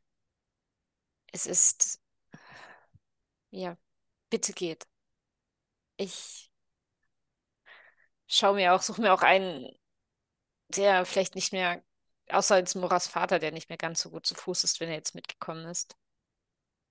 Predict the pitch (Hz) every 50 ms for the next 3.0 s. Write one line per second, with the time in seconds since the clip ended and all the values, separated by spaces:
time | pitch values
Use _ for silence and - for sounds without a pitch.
0 | _ _ _ - - - 185 180 170 165 - - 170 170 - - - - - 175
1 | 180 - 175 175 165 165 170 170 - 180 170 175 175 175 175 175 - - - -
2 | _ - 208 220 214 - 214 208 180 190 185 - 185 190 180 - - - -